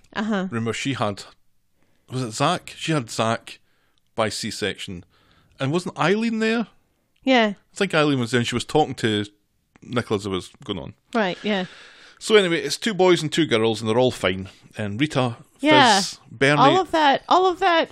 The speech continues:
Speaker 1: all of that stress and all of that talk of one may not make it and <coughs> one smaller than the others and everything else.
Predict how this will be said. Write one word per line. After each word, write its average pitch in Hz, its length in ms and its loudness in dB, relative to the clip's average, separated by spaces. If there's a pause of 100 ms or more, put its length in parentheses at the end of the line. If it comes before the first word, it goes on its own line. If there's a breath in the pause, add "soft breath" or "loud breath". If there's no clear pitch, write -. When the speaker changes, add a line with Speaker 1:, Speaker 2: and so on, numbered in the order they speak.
Speaker 1:
all 349 200 4
of 359 120 -4
that 285 380 -2
stress - 720 2
and 220 140 0
all 240 160 4
of 254 120 0
that - 260 0
talk 214 480 2
of 175 360 -2 (400 soft breath)
one 220 260 4
may 208 180 2
not 202 280 0
make 185 320 -2
it 190 360 2
and 180 360 -2
<coughs> - 0 -
one 214 220 2
smaller 202 520 2
than 196 180 -2
the 190 140 -2
others 175 560 -2
and 190 100 -2
everything 208 360 4
else. 185 380 -2